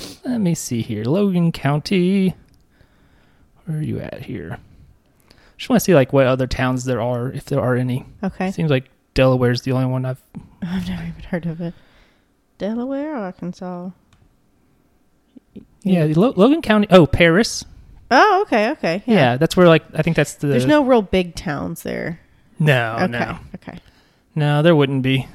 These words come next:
Speaker 1: I don't think.
Speaker 2: Okay.
Speaker 1: So, yeah, it's, um, Boonville is there.
Speaker 2: Oh,
Speaker 1: We've
Speaker 2: that
Speaker 1: talked,
Speaker 2: place,
Speaker 1: we've talked
Speaker 2: yeah,
Speaker 1: about
Speaker 2: yeah.
Speaker 1: before. So,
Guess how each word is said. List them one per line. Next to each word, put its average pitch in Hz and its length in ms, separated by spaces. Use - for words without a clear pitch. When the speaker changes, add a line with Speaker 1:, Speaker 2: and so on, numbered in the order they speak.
Speaker 1:
I - 80
don't 143 240
think. - 340
Speaker 2:
Okay. - 260
Speaker 1:
So, 127 400
yeah, 147 200
it's, 160 280
um, 147 560
Boonville 156 680
is 147 160
there. 147 340
Speaker 2:
Oh, 180 100
Speaker 1:
We've 160 80
Speaker 2:
that 196 140
Speaker 1:
talked, 156 100
Speaker 2:
place, 180 180
Speaker 1:
we've 165 120
talked 143 180
Speaker 2:
yeah, 175 60
Speaker 1:
about 139 260
Speaker 2:
yeah. - 140
Speaker 1:
before. 143 240
So, 135 240